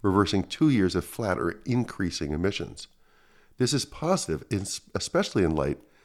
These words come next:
of the economy's two point five percent growth rate. But the cut is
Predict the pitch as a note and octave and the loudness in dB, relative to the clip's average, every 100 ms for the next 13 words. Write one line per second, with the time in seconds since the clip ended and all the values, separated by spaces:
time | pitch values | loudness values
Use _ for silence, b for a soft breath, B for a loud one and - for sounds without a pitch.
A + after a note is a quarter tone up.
0 | b - G#2 A2+ G#2+ A#2+ A#2 A2+ G#2+ - | b -2 0 0 0 4 6 6 2 -4
1 | - C3 - F#2+ F#2 - F2+ E2 F2+ F2 | -6 -6 -2 -2 -2 2 2 2 -4 -4
2 | D#2 - D3+ E3+ - C2+ - b b b | -4 -2 -2 -2 -2 -6 -6 b b b
3 | b b b b - A3+ B2+ - C#3 A#2 | b b b b 0 2 -2 2 2 2